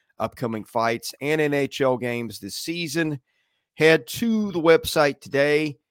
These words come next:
get in the action, see all the updated odds for the week. Remember to use the promo code BELIEVE, that is B L E A V, to get your fifty percent welcome bonus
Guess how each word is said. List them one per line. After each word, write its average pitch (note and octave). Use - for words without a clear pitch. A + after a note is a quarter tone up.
get A#2
in B2+
the A#2
action, D3
see C3
all D3
the C#3
updated B2
odds A#2
for F#3
the F3
week. D3
Remember B2
to B2
use B2+
the A#2
promo C#3+
code A2
BELIEVE, A#2
that A2
is F2+
B F3
L D3
E D#3
A C#3+
V, G#2+
to A2+
get A#2
your A2
fifty D#3
percent -
welcome A2+
bonus G#2